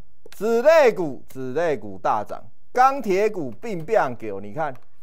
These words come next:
全部几乎都涨停板啊，对不对？航运股那更夸张啦，又全部又一排啦，又航海王啦。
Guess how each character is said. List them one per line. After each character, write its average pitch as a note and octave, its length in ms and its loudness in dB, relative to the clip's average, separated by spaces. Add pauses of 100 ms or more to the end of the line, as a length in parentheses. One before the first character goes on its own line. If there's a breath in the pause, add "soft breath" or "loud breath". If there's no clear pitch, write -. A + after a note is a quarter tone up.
全 D#3 300 -4
部 G#3 180 -4
几 G3 220 -8
乎 G3 120 -6
都 G3+ 180 0
涨 D3+ 180 -2
停 C3+ 180 -8
板 C#3 220 -4
啊， G#2+ 160 -8 (1200)
对 A#3 100 0
不 A#3 60 4
对？ F#3+ 260 4 (200)
航 A#3 240 4
运 D4 260 0
股 G3+ 180 0
那 C4+ 140 2
更 B3+ 220 2
夸 A#3 220 6
张 A#3 200 4
啦， F#3 380 2
又 B3+ 160 2
全 G3+ 240 0
部 A#3 180 -4
又 A3+ 140 2
一 G#3+ 100 -4
排 D#3 240 0
啦， C#3+ 160 0
又 G3 120 2
航 D#3 180 0
海 C#3+ 120 0
王 A2 200 -2
啦。 G#2+ 200 -6